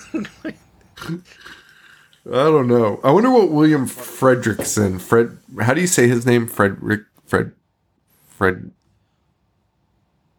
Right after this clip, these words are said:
Speaker 1: Well, oh, the, uh, William Friedkin.
Speaker 2: Fried-, Friedkin, Friedkin?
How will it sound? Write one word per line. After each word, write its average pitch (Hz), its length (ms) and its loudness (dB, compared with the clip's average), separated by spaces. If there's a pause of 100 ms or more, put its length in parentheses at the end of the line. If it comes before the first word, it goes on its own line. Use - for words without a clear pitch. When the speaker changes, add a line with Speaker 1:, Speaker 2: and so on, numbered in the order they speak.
(120)
Speaker 1:
Well, 165 180 -8
oh, 185 140 4
the, 165 280 -6
uh, 151 40 -8
William 156 260 -2
Friedkin. 156 400 2
Speaker 2:
Fried-, 131 400 -4
Friedkin, - 220 -6 (140)
Friedkin? 151 480 -6